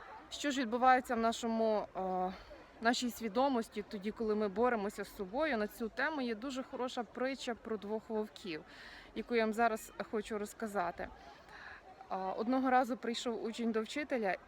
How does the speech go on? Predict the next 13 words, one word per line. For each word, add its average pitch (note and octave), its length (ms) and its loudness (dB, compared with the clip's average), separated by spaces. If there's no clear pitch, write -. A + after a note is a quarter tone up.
і A3 320 -2
вчитель B3+ 300 -4
йому A#3+ 280 2
каже: G3 460 2
«Я C4+ 100 -4
хочу D#4 260 -4
тобі A#3 380 -4
розповісти G#3+ 640 -4
одну G#3 280 -2
притчу. F3+ 480 -4
В - 80 -20
кожній A#3+ 520 2
людині A#3 560 0